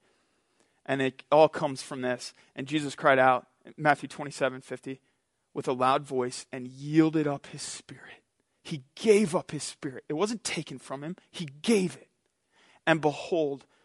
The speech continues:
the curtain of the temple was torn in two from top to bottom. And the earth shook and the rocks were split.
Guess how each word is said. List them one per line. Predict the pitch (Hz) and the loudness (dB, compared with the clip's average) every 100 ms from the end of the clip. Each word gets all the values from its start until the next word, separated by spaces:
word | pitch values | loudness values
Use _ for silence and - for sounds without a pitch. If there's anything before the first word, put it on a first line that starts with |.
| _ _ | _ _
the | 208 | -10
curtain | - 190 165 175 | -6 -6 -4 -8
of | 151 | -6
the | 143 | -6
temple | - 135 127 | -8 -12 -10
was | 123 120 | -10 -14
torn | - - 139 143 | -18 -14 -12 -10
in | 147 | -12
two | - 131 120 - _ _ | -12 -10 -10 -12 _ _
from | - 120 117 _ | -16 -14 -14 _
top | - 131 135 - _ _ _ - | -10 -8 -8 -14 _ _ _ -20
to | 110 | -20
bottom. | 123 - - - - _ _ _ _ _ _ _ _ _ _ _ _ _ _ 131 | -16 -12 -12 -12 -18 _ _ _ _ _ _ _ _ _ _ _ _ _ _ -10
And | 131 | -2
the | 135 | 2
earth | 151 - | 2 0
shook | - - 160 - - _ _ _ _ _ _ _ _ | -10 -6 -4 -6 -12 _ _ _ _ _ _ _ _
and | 131 | -10
the | 123 | -8
rocks | 127 135 135 - - | -2 -2 -2 -6 -12
were | |
split. | 123 - - 110 - | -12 -16 -12 -14 -14